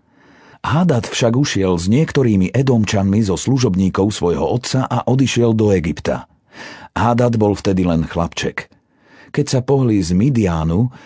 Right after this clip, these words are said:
prišli do Paránu a pribrali si tamojších mužov.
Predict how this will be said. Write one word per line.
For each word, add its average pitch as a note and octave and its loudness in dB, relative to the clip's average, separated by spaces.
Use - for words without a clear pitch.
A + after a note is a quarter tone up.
prišli D#3 2
do G#2+ 0
Paránu F#2+ 0
a E2 -4
pribrali C#3+ 0
si G#2+ -2
tamojších F2+ 0
mužov. E2 -2